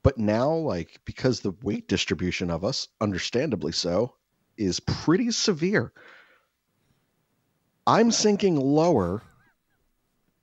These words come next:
than what, so it's a lot like what I would imagine, like, if you were, like, six-foot-nine and you were dating, like, a four-foot-eleven girl, like, just the, the,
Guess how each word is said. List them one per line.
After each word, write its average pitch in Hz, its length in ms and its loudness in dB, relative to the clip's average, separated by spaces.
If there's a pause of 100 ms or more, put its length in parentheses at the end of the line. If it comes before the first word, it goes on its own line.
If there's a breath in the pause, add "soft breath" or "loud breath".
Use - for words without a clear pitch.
(340)
than 123 200 4
what, 135 140 2
so 196 120 4
it's 165 220 0
a 220 100 4
lot 240 220 0
like 220 140 -4
what 185 100 -2
I 165 40 -2
would 156 140 -4
imagine, 123 420 -2
like, 104 180 -2
if - 120 -10
you 180 80 -4
were, 180 120 0
like, 120 320 -6 (520 loud breath)
six-foot-nine 92 840 2
and 85 100 0
you 87 100 -2
were 85 80 -6
dating, 85 320 -2
like, 82 160 -8
a - 60 -18 (200)
four-foot-eleven 82 840 -2
girl, - 400 -12
like, - 340 -12 (580 loud breath)
just - 240 6
the, 92 320 6
the, 80 240 -10